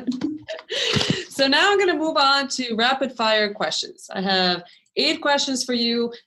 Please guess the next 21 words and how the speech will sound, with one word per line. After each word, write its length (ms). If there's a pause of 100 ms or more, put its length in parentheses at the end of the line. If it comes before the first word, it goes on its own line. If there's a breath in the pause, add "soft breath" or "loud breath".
and 100
I 120
don't 160
want 240
you 140
to 80
think 340
too 160
much 460
about, 460 (100)
uh, 360
the 180
answer. 500
I'm 120
just 160
gonna 200
throw 220
them 160
out 220
there 180
and 400